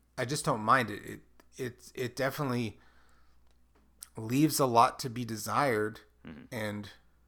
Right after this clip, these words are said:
Speaker 1: sort of ruins the rule of the, the even Star Trek movies being the better ones. But,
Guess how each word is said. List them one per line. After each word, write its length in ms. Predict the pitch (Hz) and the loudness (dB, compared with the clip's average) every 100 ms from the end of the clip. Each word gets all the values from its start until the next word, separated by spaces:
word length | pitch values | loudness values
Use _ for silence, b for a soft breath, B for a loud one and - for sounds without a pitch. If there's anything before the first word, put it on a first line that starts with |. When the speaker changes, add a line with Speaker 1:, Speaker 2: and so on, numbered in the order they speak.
| _ _ b b b b b | _ _ b b b b b
Speaker 1:
sort 340 | - - 127 113 | -16 0 2 4
of 220 | 110 107 | 2 0
ruins 540 | 117 127 135 123 123 - | 2 4 4 2 0 -4
the 160 | 113 104 | -2 -2
rule 480 | 107 123 120 113 | 0 2 4 4
of 500 | 117 113 107 101 98 - - - _ - | 4 4 4 2 -6 -20 -20 -20 _ -8
the, 260 | 113 107 - _ - | -6 -6 -10 _ -8
the 160 | 113 110 | -6 -6
even 580 | 143 147 127 120 113 110 _ | -4 -2 0 -2 -2 -6 _
Star 340 | - - 117 110 | -14 -2 0 0
Trek 300 | - 117 104 | 0 -4 -4
movies 400 | 107 104 107 - | -6 -4 -6 -6
being 280 | 113 107 | -6 -4
the 100 | 104 | -6
better 300 | 101 120 120 | 0 2 4
ones. 440 | 98 92 101 104 - B B B B B B B B B _ _ - | 2 -2 -6 -8 -12 B B B B B B B B B _ _ -10
But, 340 | - 110 104 | 0 0 0